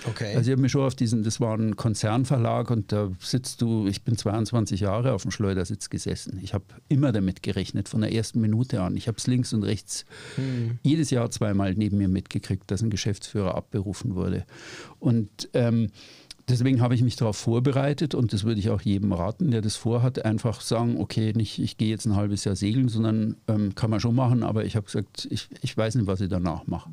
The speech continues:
Speaker 2: Und dieses halbe Jahr nutze ich jetzt mal, um ins Abklingbecken zu gehen,
Speaker 1: Mhm.
Speaker 2: wie so ein atomarer Brennstab, der da vor sich hingeglüht hat, zweiundzwanzig Jahre und Energie da produziert hat.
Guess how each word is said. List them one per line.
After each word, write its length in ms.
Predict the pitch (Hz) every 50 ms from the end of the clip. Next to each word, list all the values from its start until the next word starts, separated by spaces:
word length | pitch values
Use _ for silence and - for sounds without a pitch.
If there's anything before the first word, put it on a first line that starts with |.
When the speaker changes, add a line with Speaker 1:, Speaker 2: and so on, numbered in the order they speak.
| 85 92 - - - - - - - - - - _
Speaker 2:
Und 120 | - 139 123
dieses 220 | 139 127 123 120
halbe 220 | 120 131 143 151 151
Jahr 200 | 139 131 131 139
nutze 300 | 147 139 135 - - 131
ich 80 | 113
jetzt 200 | 123 117 - -
mal, 100 | 131 117
um 160 | 110 113 113
ins 100 | 107 98
Abklingbecken 760 | - - 127 - - - 180 127 98 92 92 87 - - 98 92
zu 160 | - - 92
gehen, 260 | - 101 101 101 101
Speaker 1:
Mhm. 20 |
Speaker 2:
wie 60 | 104 110
so 80 | - 123
ein 140 | 120 - -
atomarer 500 | 123 - 143 123 110 110 113 117 107 110
Brennstab, 680 | - - 104 104 127 135 - - - 147 - - - -
der 100 | 117 117
da 140 | 113 107 -
vor 180 | - 110 110
sich 140 | 95 92 -
hingeglüht 580 | - 120 139 147 156 139 - 135 139 151 143 135
hat, 220 | 135 135 131 -
zweiundzwanzig 680 | 131 131 131 135 131 127 131 139 131 127 - 135 -
Jahre 400 | 127 127 127 131 139 143 143 131
und 160 | 117 110 -
Energie 540 | - 107 110 107 107 101 - 131 131 139 156
da 180 | 151 139 131 131
produziert 680 | 131 - - 151 131 135 127 - - - 151 156 147 143
hat. 240 | 165 160 - -